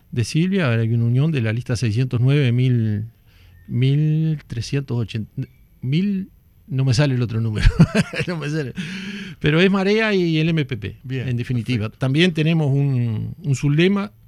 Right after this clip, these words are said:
Speaker 1: este, en el cual también hay otros sectores del, del frente que se suman a esto. Este, y bueno, y estamos tratando de, de elaborar y,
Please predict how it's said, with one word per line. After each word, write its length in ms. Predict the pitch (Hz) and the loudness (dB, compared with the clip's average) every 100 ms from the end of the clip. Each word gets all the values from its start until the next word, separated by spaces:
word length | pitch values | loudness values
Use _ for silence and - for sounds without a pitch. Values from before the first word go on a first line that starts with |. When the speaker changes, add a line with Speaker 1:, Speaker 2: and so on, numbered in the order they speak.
| - - - | -20 -20 -10
Speaker 1:
este, 480 | 120 - 117 110 - | -10 -6 -6 -6 -6
en 200 | 110 110 | -6 -4
el 120 | 104 | -6
cual 500 | 131 123 123 104 104 - _ _ _ - | -4 -2 -2 -4 -6 -12 _ _ _ -6
también 340 | 117 113 131 | -2 0 0
hay 140 | 123 127 | 0 -2
otros 240 | 123 117 | -4 -6
sectores 400 | 117 131 131 120 | -6 -4 -2 -2
del, 360 | 107 104 110 117 | -2 -6 -8 -6
del 160 | 113 | -4
frente 320 | - 135 127 | -2 -2 -4
que 140 | 110 107 | -8 -8
se 140 | 117 | -8
suman 320 | - 143 131 | -6 -4 -2
a 80 | 131 | -2
esto. 300 | 156 - 190 - - - - - - | -4 -6 -12 -14 -20 -20 -20 -20 -14
Este, 680 | - 113 - - 117 110 - - - | -6 -4 -4 -6 -6 -6 -10 -18 -10
y 140 | 110 | -6
bueno, 180 | 127 190 | -4 -4
y 40 | 135 | -4
estamos 260 | 151 156 | -4 -6
tratando 420 | 127 113 143 139 | -6 -6 -4 -4
de, 240 | 120 107 123 | -4 -6 -8
de 160 | 113 120 | -8 -6
elaborar 520 | 120 123 131 175 196 | -4 -2 -2 -4 -4
y, 300 | 151 107 | -6 -6